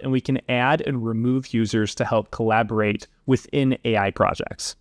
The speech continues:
In the Management Center's Models and Endpoints section for your hub, you'll see all the different deployed models that you have, and you can also see all the connected resources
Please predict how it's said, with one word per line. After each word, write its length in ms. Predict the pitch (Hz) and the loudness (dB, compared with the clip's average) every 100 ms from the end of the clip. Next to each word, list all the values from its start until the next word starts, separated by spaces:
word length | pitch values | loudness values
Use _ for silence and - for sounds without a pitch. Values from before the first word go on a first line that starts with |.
| _ | _
In 120 | 156 | 0
the 60 | 151 | 2
Management 460 | 147 143 147 147 131 | 2 2 0 -2 0
Center's 500 | 147 143 143 131 - | 0 2 2 0 -2
Models 600 | 135 127 135 151 170 - | 0 2 4 2 0 -2
and 200 | 127 - | -4 0
Endpoints 440 | 120 127 156 160 | -2 0 -2 0
section 480 | - 170 - 190 196 | 0 0 0 -2 -2
for 320 | - - 131 | -6 -4 0
your 180 | 143 156 | 2 0
hub, 300 | 160 175 185 - | 2 0 0 -4
you'll 160 | 127 | -4
see 280 | - 135 127 | -2 2 2
all 260 | - 123 123 | 2 2 2
the 80 | 127 | 0
different 320 | 131 135 123 | -2 0 0
deployed 580 | 120 - 120 120 127 - | -2 0 2 2 2 0
models 520 | 120 113 120 127 139 | -2 0 2 0 -2
that 120 | 139 | -2
you 140 | 123 117 | 0 0
have, 440 | 113 107 156 - | 2 2 0 -2
and 100 | 143 | 0
you 60 | 135 | 2
can 140 | 143 | 0
also 340 | 127 135 147 165 | 0 0 2 0
see 260 | - 139 131 | 0 0 2
all 140 | 131 | 2
the 100 | 127 | 2
connected 540 | 123 - 123 117 131 104 | -2 -2 -2 0 -2 -2
resources 800 | 110 110 156 160 - 185 196 | -2 0 2 0 2 0 0